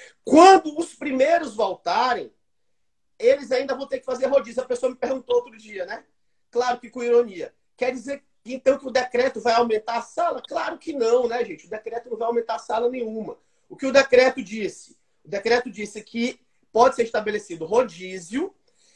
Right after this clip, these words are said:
e a sala de aula pode ser dividida. Como? Se tem quarenta estudantes no último período do curso de jornalismo,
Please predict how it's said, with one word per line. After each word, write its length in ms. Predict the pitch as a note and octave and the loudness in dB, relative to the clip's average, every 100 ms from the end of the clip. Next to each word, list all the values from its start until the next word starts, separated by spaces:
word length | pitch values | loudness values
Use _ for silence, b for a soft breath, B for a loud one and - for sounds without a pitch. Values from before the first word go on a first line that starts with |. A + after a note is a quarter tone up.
| _ | _
e 140 | - | -2
a 80 | D4 | 0
sala 400 | - - C4+ D#4+ | 0 2 2 2
de 160 | A#3 A3+ | 0 0
aula 220 | D4+ D4 | 0 -2
pode 240 | - C4 | 0 0
ser 80 | C#4 | 0
dividida. 760 | A#3+ C4+ D#4+ C4 C#4 C4 E3 - _ _ | -12 -12 -12 -10 -8 -6 -6 -10 _ _
Como? 580 | - D#4 D#4 C4+ B2 - _ _ _ | -8 0 2 2 -2 -14 _ _ _
Se 260 | _ - D4+ | _ -14 -12
tem 200 | - D#4 | -8 -6
quarenta 440 | - C4 D4+ F4 | 2 4 2 -4
estudantes 960 | C4+ - B3 G3+ F3+ D#3+ - - - _ _ _ _ _ _ | -8 -10 -6 0 0 0 -6 -20 -20 _ _ _ _ _ _
no 640 | - A3 C4 B3+ A#3+ A3 F3 _ _ _ | -4 0 2 2 2 0 -4 _ _ _
último 440 | C4+ F#4 G#4+ E4 D#4+ | 4 4 4 0 -8
período 540 | D4 C4+ C4+ C#4+ C4+ | 2 2 2 -10 -14
do 140 | A#3+ | -14
curso 340 | - B3+ B3+ A3+ | -14 -12 -12 -10
de 120 | A3+ | -10
jornalismo, 1000 | - B3+ C#4 A3 G3 B3 C4+ E3 C3+ | -2 -2 0 -2 -2 -4 -4 -6 -14